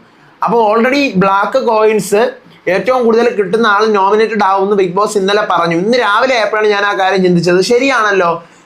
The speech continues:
നൂറയ്ക്ക് അപ്പോൾ രണ്ട് നോമിനേഷൻ ഡയറക്റ്റ് കിട്ടിയ പോലെ ആയില്ലേ? ഒരെണ്ണം നൂറയ്ക്കുള്ള പവർ, ഒരെണ്ണം ഈ പറയുന്ന ബ്ലാക്ക് കോയിൻ തന്ത്രപൂർവ്വമായിട്ട് ഒരാളുടെ കയ്യിൽ കൊടുത്തു കഴിഞ്ഞാൽ അയാൾ ഓട്ടോമാറ്റിക്കലി നോമിനേഷനിൽ വരും.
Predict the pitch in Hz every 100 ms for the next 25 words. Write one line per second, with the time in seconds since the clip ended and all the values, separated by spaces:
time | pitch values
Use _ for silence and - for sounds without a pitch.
0 | - 214 262 254 254 254 226 233 262 294
1 | 240 220 233 233 226 220 202 202 208 196
2 | 180 202 190 175 165 160 165 185 247 233
3 | 226 208 214 214 190 165 190 240 - _
4 | _ - 254 285 220 233 - _ - 254
5 | 262 247 254 233 226 240 247 254 254 254
6 | 247 233 254 247 254 240 240 240 240 240
7 | 240 240 240 214 240 240 247 247 240 233
8 | 247 233 220 247 247 233 247 247 247 254
9 | 254 180